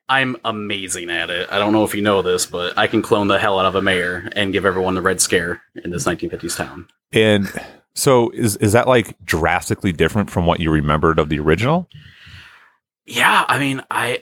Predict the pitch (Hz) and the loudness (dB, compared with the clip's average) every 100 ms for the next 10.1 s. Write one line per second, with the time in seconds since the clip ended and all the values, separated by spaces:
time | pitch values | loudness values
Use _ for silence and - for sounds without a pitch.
0 | - 113 123 135 160 131 113 - - 135 | -4 -2 2 2 4 2 0 -10 -4 0
1 | 131 139 139 127 117 110 117 110 - 101 | 4 4 4 4 2 0 -4 -4 -2 -2
2 | 101 - 101 92 - 90 80 85 - _ | -2 -4 -8 -6 -8 -8 -8 -12 -14 _
3 | _ - - - 120 95 78 117 - - | _ -10 -10 -4 2 4 4 2 0 -2
4 | - - _ - 113 85 - 175 135 147 | -4 -4 _ -2 -2 -2 -6 -2 2 2
5 | 117 - 185 147 110 127 - 104 113 113 | 0 -2 0 2 2 0 0 -2 -2 -2
6 | 98 143 131 107 90 92 92 - 107 107 | -4 -2 -2 -4 -6 -8 -8 0 2 4
7 | 117 113 107 101 - 101 95 82 113 107 | 4 4 4 2 -2 -4 -2 -2 -2 2
8 | 110 110 104 92 - 101 107 117 - 90 | 4 6 4 0 -2 2 2 2 0 -4
9 | 90 - - - 104 160 175 196 208 240 | -4 -6 -6 -4 0 2 4 2 2 2
10 | 247 | -2